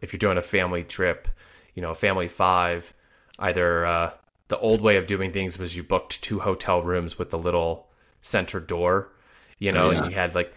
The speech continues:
Speaker 1: the kids' room and parents' room kind of thing, or you just really crammed it in there. But then you don't get, you know, you don't have a kitchen, you don't have, you know, dressers really that can hold all the, the luggage, the floors are cluttered.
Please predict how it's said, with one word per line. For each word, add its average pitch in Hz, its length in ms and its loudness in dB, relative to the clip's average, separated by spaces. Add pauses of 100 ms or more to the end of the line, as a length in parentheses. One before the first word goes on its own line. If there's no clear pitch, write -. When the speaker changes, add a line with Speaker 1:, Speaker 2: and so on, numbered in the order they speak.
(180)
Speaker 1:
the - 60 -10
kids' - 280 -8
room 87 200 -2
and 82 120 -10
parents' 87 300 -2
room 87 120 -6
kind 90 220 -8
of 87 80 -10
thing, 90 280 -8
or 131 280 6
you 107 120 0
just 107 320 -6 (140)
really 92 300 -2
crammed 92 400 0
it 82 100 -6
in 101 160 0
there. 80 300 -8 (360)
But 131 100 -6
then 160 140 2
you 147 60 -4
don't 139 200 0
get, 113 320 0
you 104 100 -8
know, 90 180 -4 (140)
you 107 80 -10
don't 95 100 -6
have 101 140 -2
a 110 40 -12
kitchen, 92 520 -6 (340)
you 101 120 -14
don't 92 180 -6
have, 90 520 -2 (300)
you 92 100 -6
know, 87 120 -2
dressers 90 680 -2
really 90 240 4
that 90 180 0
can 90 220 -4
hold 87 360 0
all 87 320 4
the, 87 380 2
the 98 100 0
luggage, 85 580 -2
the 95 80 0
floors 87 420 0
are 87 60 -2
cluttered. 85 580 -2